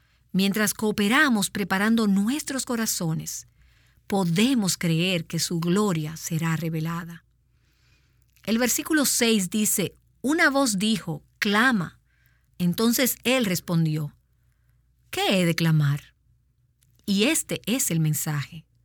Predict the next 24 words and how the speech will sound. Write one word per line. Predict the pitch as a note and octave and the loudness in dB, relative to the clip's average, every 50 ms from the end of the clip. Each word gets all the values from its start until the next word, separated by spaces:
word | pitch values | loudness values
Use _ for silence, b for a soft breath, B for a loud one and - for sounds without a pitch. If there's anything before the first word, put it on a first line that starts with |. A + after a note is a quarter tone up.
| _ _ _ _ _ _ _ _ _ _ _ _ _ _ _ _ _ _ _ - | _ _ _ _ _ _ _ _ _ _ _ _ _ _ _ _ _ _ _ 2
En | A3+ A#3+ | 2 4
lo | B3+ B3 | 4 4
adelante | A#3 A#3 A#3 B3 D4 D#4+ D#4 C4 - G3 | 4 4 4 4 4 2 2 2 0 0
veremos | F#3 G3+ G#3 A#3 C4+ D#4 D4 - - - - - | 0 2 2 2 2 0 0 -2 -4 -4 -2 2
en | G#3+ G#3 A3 | 2 4 4
este | C#4+ E4 - - D4 | 2 0 -2 -6 -4
pasaje | - A#3 A3 - - F#3+ F3 E3+ E3 F3+ G3+ | -2 -2 -2 0 0 0 2 2 2 2 0
un | B3+ | 0
contraste | C#4+ E4+ D#4+ D4 C4+ A3+ A3 A#3 B3 - - - - C#3+ E3+ - _ - | -2 0 0 0 2 2 2 2 2 2 -2 -4 -8 -10 -10 -12 _ -6
entre | F#3+ F3+ G3+ G3+ F#3 | -6 -4 -4 -6 -4
todas | - - C#4 F4 F#4+ - - | -2 0 0 0 0 0 0
las | C#4 C4 - | 0 -2 0
cosas | - A#3+ A#3 - B3 A3 - | 0 0 0 0 0 0 0
humanas, | F#3+ F3 D#3+ D#3+ D#3+ D3 C3+ C#3 - - - - _ _ | 2 2 2 2 0 -2 -4 -8 -12 -14 -16 -18 _ _
todas | - G3 G3+ C4 C#4+ C#4 | -8 -4 -4 -4 -2 -2
las | B3 A3 - | -4 -4 -4
cosas | - G#3+ - B3+ A#3 - - | -4 -4 -4 -2 -4 -4 -4
creadas, | - D#3+ D#3 D#3 E3 E3+ E3 D3 D3+ C#3+ D#3+ - - b b b b b b b b b b b b b _ _ _ - | -4 -2 0 0 2 2 0 0 -4 -8 -12 -12 -14 b b b b b b b b b b b b b _ _ _ -2
y | G3+ G3+ F3 | 0 0 0
Dios | E3+ F#3+ G3 B3+ C#4+ C#4 A#3+ - | 0 0 0 0 0 0 -2 -2
que | - F3+ E3+ | 0 0 0
es | F3+ F3 - | 0 0 0
nuestro | F3+ F#3+ A#3+ A3+ - - E3+ D#3 - | 0 0 0 0 -2 -4 -6 -6 -6
creador. | - D3+ D3 D3 C#3+ C#3 C#3 C#3 C#3 - | -4 -4 -2 -2 -2 -4 -4 -6 -8 -12